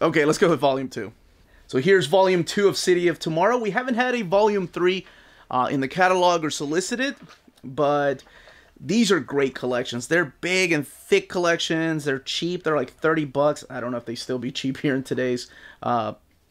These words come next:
prices. But this is Superman getting out of Metropolis, returning to... Uh, S-, Smallville. I almost forgot where he was from. Sorry, I got so distracted by that Wonder Woman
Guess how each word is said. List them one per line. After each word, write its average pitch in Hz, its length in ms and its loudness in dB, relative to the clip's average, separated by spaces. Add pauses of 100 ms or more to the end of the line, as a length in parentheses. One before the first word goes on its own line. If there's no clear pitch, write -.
(400)
prices. 127 540 0 (380)
But 165 420 4 (420)
this 160 720 0
is 185 480 4
Superman 196 640 0 (140)
getting 226 340 0
out 196 160 4
of 220 80 0
Metropolis, 151 600 -2
returning 220 840 -2 (140)
to... 208 720 0 (640)
Uh, 131 380 0 (720)
S-, - 220 -10
Smallville. 131 520 -2
I - 20 0
almost 160 480 0
forgot 139 300 -2
where 131 120 0
he 123 80 -2
was 113 160 -6
from. 123 360 -2
Sorry, 143 300 2
I 139 60 0
got 135 240 -2
so 170 140 -2
distracted 135 500 -4
by 127 160 -2
that 123 320 -4 (220)
Wonder 127 340 -4
Woman 127 480 -2